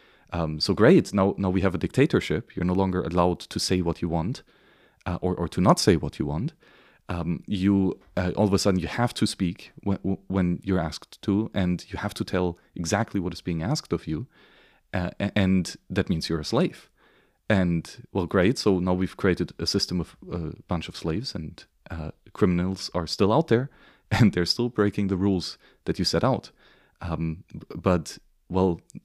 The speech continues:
one thing that changed in, in these two scenarios is, is that the guy doing the surveillance just turned into the slave master.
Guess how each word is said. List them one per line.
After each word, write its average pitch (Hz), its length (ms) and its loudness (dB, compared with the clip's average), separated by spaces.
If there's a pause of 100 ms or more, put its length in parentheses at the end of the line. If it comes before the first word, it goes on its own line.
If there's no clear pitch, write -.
(240)
one 104 140 4
thing 107 180 2
that 87 120 0
changed 120 400 0
in, 87 160 -6
in 85 100 -4
these 82 160 -6
two 82 260 -6
scenarios 85 600 -2
is, - 200 -6 (400)
is - 140 -6
that 92 100 4
the 92 80 -2
guy 98 220 2
doing 87 180 -2
the 80 80 -6
surveillance 87 500 0
just - 280 -6 (340)
turned 80 180 -2
into 80 180 -6
the 85 100 -2
slave - 260 -4
master. - 400 -6